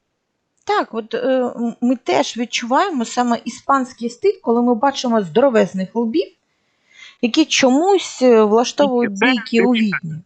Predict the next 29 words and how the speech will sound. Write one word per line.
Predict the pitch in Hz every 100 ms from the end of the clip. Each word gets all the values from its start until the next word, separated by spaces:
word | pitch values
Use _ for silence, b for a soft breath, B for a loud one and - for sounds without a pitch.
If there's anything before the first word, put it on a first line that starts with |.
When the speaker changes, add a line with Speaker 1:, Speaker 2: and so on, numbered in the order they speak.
| _ -
Speaker 2:
е, | 139
якби | 135 165 - 247 269 240
там, | - 214 214 170
ну, | 190
я | 196 196
ще | - 196
раз | 143 127
кажу, | - 120 131
я | 127 127
просто, | - 185 - 165
я | 190
не | 202 196
хочу | 185 151 143 131
говорити | 143 156 151 120 135 - - -
про | 151
хворобу, | - 170 196 262 214 160
мені | 127 135 139
там, | 120 127 135
ну, | 170
говорили. | 139 139 135 113 285 480
Speaker 1:
Ні, | 370 170
ми | 226 381
взагалі | 349 415 415 453 480
не | 392
говоримо | 392 427 427
Speaker 2:
Якби, | 403 254
Speaker 1:
про | 381 -
хворобу. | 349 330 226 156 156
Speaker 2:
так, | 175